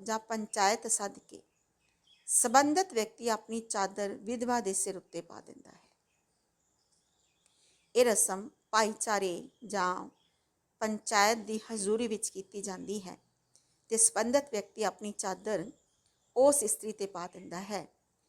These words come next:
ਤੇ ਉਸ ਦੀ ਬਾਂਹ ਨੂੰ ਚੂੜੀ ਚੜ੍ਹਾ ਦਿੰਦਾ ਹੈ। ਇਸ ਸਮੇਂ ਪੰਡਤ ਜਾਂ ਭਾਈ ਅਰਦਾਸ ਕਰਦੇ ਹਨ।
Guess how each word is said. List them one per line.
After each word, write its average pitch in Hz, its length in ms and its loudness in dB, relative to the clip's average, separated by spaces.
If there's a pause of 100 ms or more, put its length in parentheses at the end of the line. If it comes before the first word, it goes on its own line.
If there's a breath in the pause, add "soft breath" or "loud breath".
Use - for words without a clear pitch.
(340)
ਤੇ 302 120 2
ਉਸ 330 200 4
ਦੀ 320 140 0
ਬਾਂਹ 226 380 4
ਨੂੰ 233 240 -2
ਚੂੜੀ 254 580 -4 (920)
ਚੜ੍ਹਾ 226 260 4
ਦਿੰਦਾ 175 340 -6
ਹੈ। 208 180 -16 (1040)
ਇਸ 285 320 8
ਸਮੇਂ 208 260 -4
ਪੰਡਤ 220 540 -6
ਜਾਂ 214 180 -2
ਭਾਈ 196 420 -4 (320)
ਅਰਦਾਸ 185 420 -2
ਕਰਦੇ 196 400 -14
ਹਨ। 190 160 -16